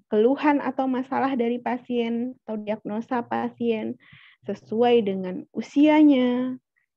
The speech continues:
ya, kondisi fungsi organnya, sesuai dengan, eh, kondisi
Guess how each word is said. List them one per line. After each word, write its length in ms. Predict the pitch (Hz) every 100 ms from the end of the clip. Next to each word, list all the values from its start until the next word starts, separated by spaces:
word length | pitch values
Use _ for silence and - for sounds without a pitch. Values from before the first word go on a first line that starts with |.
| _
ya, 240 | 254 294 330 _ -
kondisi 760 | 214 208 240 247 - 277 262 - _
fungsi 480 | - 269 294 - 302 -
organnya, 1080 | 277 277 247 254 262 247 240 240 240 262 269 _ _ _ _
sesuai 480 | 208 - 220 220
dengan, 560 | 202 196 196 190 196 208
eh, 240 | - 196 -
kondisi 420 | 214 220 233 302